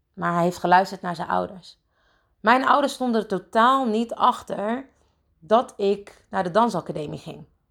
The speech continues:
Ze wilden eerst dat ik zou leren. Uit angst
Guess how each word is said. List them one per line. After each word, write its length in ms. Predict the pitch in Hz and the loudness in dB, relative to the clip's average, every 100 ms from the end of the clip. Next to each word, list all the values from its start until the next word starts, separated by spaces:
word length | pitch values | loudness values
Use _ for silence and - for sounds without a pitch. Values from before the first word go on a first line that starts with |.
| _ _ _ _ - - _ | _ _ _ _ -20 -20 _
Ze 160 | - | 0
wilden 380 | 214 233 214 - | 4 6 4 -2
eerst 360 | 226 269 277 - | -2 0 0 0
dat 160 | 208 | -2
ik 80 | 208 | -2
zou 220 | - 170 | 0 0
leren. 500 | 170 190 175 156 - _ _ _ _ _ _ - | 2 0 0 -2 -10 _ _ _ _ _ _ -2
Uit 260 | 202 202 | -2 0
angst 640 | - 247 226 262 - - | 2 4 2 -6 -12 -14